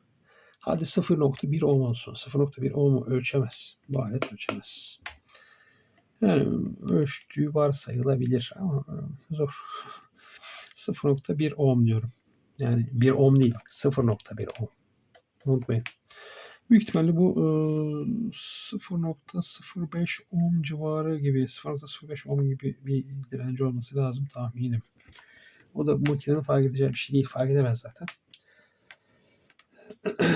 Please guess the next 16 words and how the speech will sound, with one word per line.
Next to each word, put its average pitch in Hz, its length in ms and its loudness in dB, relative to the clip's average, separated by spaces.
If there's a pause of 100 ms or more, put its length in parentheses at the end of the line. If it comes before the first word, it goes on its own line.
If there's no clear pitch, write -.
(460)
Ve 160 160 0
bizim 170 140 4
yaptığımız 170 320 4
şeyde 156 220 0
o 147 40 0
kadar 147 160 2
hassas 139 320 -2
olmadığı 135 200 2
için. 120 240 0 (2000)
Şimdi 175 200 0
arkadaşlar 156 320 -2
yapacak 139 400 -4
bir - 40 -8
şey 160 160 -2
de 165 100 -2
kalmadı. 165 480 2